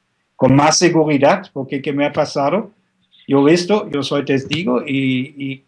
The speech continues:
bueno, me cuesta casi la vida, pero los, gracias a los médicos, las enfermeras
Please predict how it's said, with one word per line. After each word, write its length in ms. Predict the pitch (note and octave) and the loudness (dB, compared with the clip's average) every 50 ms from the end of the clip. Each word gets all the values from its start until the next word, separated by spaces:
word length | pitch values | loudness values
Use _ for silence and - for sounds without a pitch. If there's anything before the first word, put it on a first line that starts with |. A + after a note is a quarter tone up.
| _ _ _ | _ _ _
bueno, 260 | - C3+ D#3 G3+ B3 G#3+ | -4 -2 -2 -2 -2 -4
me 120 | C#3+ - - | -10 -18 -16
cuesta 340 | - - _ _ _ D3+ C#3+ | -16 -18 _ _ _ -10 -6
casi 200 | - D3 C#3+ - _ _ | -2 -2 -2 -2 _ _
la 140 | _ D#3+ D3+ | _ -2 0
vida, 320 | C#3 D#3 F#3 A3 A#3 A#3 - | 0 -2 -6 -6 -8 -8 -4
pero 220 | - D#3+ C3+ C3 | -2 -2 -2 0
los, 340 | B2+ C3 C3+ C3 - - - _ _ _ _ _ _ | 0 -2 -2 -4 -6 -12 -16 _ _ _ _ _ _
gracias 460 | - C#3 C#3+ D#3+ - F3+ F3 F3 F3+ | 0 0 0 2 2 2 0 0 0
a 100 | F3+ D#3+ | -4 -4
los 380 | D3 C#3+ C#3 C3 - - - - C#3 | -2 -2 -4 -4 -4 -10 -10 -10 -6
médicos, 640 | C#3 C3+ D3 E3+ F3+ F#3+ F#3+ F#3+ G3 G#3 G3+ - - | -2 0 0 0 0 -2 -2 -2 -4 -4 -4 -4 -4
las 180 | C#3+ B2+ - | -6 -4 -4
enfermeras 920 | C#3 C3 B2 - C3+ C3 B2 C3+ C#3 D#3 E3 F#3 G3+ G#3 G3+ - - _ | -4 -6 -4 -2 0 2 2 4 4 2 4 2 2 2 0 -6 -10 _